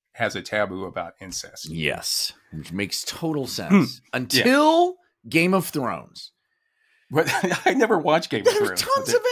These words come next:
Speaker 2: incest in Game
Speaker 1: Was
Speaker 2: of
Speaker 1: there?
Speaker 2: Thrones. Yes. It's the
Speaker 1: Well,
Speaker 2: craziest thing.
Speaker 1: um, well, here's the thing. The incest taboo usually tells us whom we can have sex with.
Speaker 2: Yeah. Mm-hmm.
Speaker 1: And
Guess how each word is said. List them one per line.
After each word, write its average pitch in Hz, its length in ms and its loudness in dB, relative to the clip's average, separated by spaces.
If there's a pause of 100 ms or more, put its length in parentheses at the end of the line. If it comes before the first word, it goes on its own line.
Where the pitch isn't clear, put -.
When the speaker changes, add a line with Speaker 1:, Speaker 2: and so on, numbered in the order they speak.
(140)
Speaker 2:
incest 143 420 -2
in 120 120 -6
Game 117 120 0
Speaker 1:
Was 196 140 4
Speaker 2:
of 277 60 -2
Speaker 1:
there? 320 60 0
Speaker 2:
Thrones. 78 480 -8
Yes. 453 680 0 (300)
It's - 100 -18
the 202 60 -4
Speaker 1:
Well, - 80 -12
Speaker 2:
craziest 269 680 2
thing. 139 500 2 (400)
Speaker 1:
um, 175 360 4 (120)
well, 170 140 2
here's 349 260 2
the 359 80 0
thing. 208 240 0
The 143 180 -2
incest 277 440 -2
taboo 185 320 2
usually 196 440 -2
tells 170 320 -4
us 139 280 -2 (240)
whom 196 500 -2 (100)
we 151 140 2
can 147 160 -2
have 135 220 -2
sex - 340 -6
with. - 180 -20 (280)
Speaker 2:
Yeah. 85 240 -2 (440)
Mm-hmm. 71 240 -2
Speaker 1:
And 143 360 4